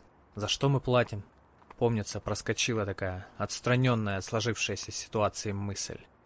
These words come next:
А еще, помнится, было типичное тихое утро выходного дня. Шума машин не было, людей на улице тоже. Во всяком случае, во дворах этого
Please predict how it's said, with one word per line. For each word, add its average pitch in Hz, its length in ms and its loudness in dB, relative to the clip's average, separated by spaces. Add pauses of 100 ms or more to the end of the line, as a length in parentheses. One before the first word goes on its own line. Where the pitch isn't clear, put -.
(260)
А 110 80 0
еще, 151 220 4
помнится, 127 480 2
было 120 200 4
типичное 120 640 0
тихое 113 400 0
утро 113 300 0
выходного 104 580 -2
дня. 98 400 -2 (440)
Шума 160 260 4
машин 131 380 4
не 143 180 8
было, 120 160 2
людей 107 340 2
на 110 120 2
улице 110 340 0
тоже. 98 540 -2 (420)
Во - 60 -4
всяком 123 380 0
случае, 131 520 2
во 104 80 0
дворах 113 420 2
этого 104 280 -2